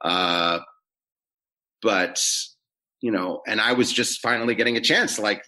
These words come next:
play, you know, good roles in those kind of movies. And, you know, I was talking to Matt about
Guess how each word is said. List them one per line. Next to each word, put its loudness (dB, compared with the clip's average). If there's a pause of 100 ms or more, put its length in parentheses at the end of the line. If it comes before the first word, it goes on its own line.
(220)
play, 4
you 2
know, 2
good 0
roles 4
in 4
those 2
kind 2
of 0
movies. 4 (520)
And, 2
you 2
know, 2
I 2
was -2
talking -2
to 0
Matt 2
about -2